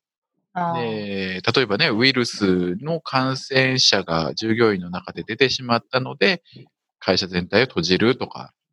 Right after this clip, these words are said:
Speaker 1: うーん。
Speaker 2: あとは、あ、濃厚接触者の方がいるから、ちょっとこう会社を一旦ちょっと閉じるとか、まあ、閉じるっていうのはちょっと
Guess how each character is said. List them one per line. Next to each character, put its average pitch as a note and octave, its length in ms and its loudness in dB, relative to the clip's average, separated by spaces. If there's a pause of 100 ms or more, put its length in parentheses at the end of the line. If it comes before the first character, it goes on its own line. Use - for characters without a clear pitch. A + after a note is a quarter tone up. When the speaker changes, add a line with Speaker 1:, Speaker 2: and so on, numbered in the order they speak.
(160)
Speaker 1:
う F3+ 40 -6
ー F3+ 40 -4
ん。 - 720 -8
Speaker 2:
あ A#2+ 100 0
と A#2+ 80 2
は、 F#2 360 2
あ、 F2+ 40 -4
濃 G#2+ 260 4
厚 G#2+ 140 2
接 A2 160 -2
触 G#2 240 -4
者 G#2+ 140 2
の F#2+ 100 -6
方 B2 220 -2
が C3 120 2
い A2 60 2
る A2 140 0
か C3 100 2
ら、 F3 240 2 (280)
ち - 80 -2
ょ - 20 8
っ F#2+ 40 6
と E2 120 -12
こ E2 260 2
う E2 60 -6
会 F2+ 180 -2
社 E2+ 160 2
を E2+ 60 0 (320)
一 - 120 -12
旦 F2+ 200 0
ち - 80 -6
ょ - 20 -2
っ - 40 -10
と D#2+ 340 -8
閉 F#2 120 -4
じ F2 140 -6
る B2+ 160 2
と - 80 -10
か、 - 320 0 (500)
ま A2+ 60 2
あ、 - 20 -4
閉 G#2+ 240 4
じ - 0 -
る D#3+ 100 2
っ - 20 -10
て - 80 -6
い - 20 2
う - 20 2
の G2 60 2
は F2 60 0
ち - 80 2
ょ G2 40 2
っ - 20 -4
と D#2+ 240 -12